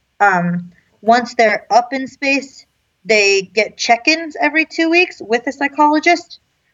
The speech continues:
Um, so you do have someone you can, you know, talk to if, if you're feeling a bit unstable while you're up there.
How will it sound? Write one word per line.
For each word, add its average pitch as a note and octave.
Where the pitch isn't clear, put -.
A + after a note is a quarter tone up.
Um, F#3+
so F3+
you F#3+
do G#3+
have A3
someone G#3
you G3
can, F3+
you F3+
know, F3
talk A#3+
to C#4
if, A3+
if G3+
you're A3
feeling A#3+
a G#3
bit A#3+
unstable A3+
while A3+
you're A3+
up A3
there. A#3